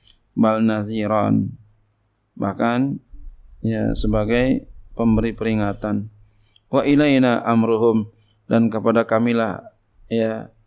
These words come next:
kembali perkara mereka. Fanu-, fanujazihim, maka kami balas mereka.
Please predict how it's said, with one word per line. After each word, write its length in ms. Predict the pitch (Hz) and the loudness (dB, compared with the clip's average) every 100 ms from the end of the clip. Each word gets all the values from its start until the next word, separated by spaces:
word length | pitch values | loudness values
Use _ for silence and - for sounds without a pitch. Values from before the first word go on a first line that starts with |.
| _ | _
kembali 560 | 113 117 113 113 110 - | 0 2 4 2 -2 -6
perkara 400 | 120 110 107 113 | -6 -2 0 2
mereka. 560 | 110 107 101 101 - _ _ _ _ _ _ _ | 0 0 -4 -8 -8 _ _ _ _ _ _ _
Fanu-, 560 | 120 120 117 113 123 - - - | 2 4 4 2 0 -6 -8 0
fanujazihim, 1120 | 131 123 123 113 104 120 104 113 98 107 - | 2 4 2 2 2 2 2 0 0 0 0
maka 560 | - 117 - 117 113 107 | 0 0 0 -2 -2 -2
kami 320 | 113 113 107 | -2 0 0
balas 480 | 104 107 104 101 - | 2 0 0 -4 -2
mereka. 540 | 107 104 107 110 | -2 -2 -4 -8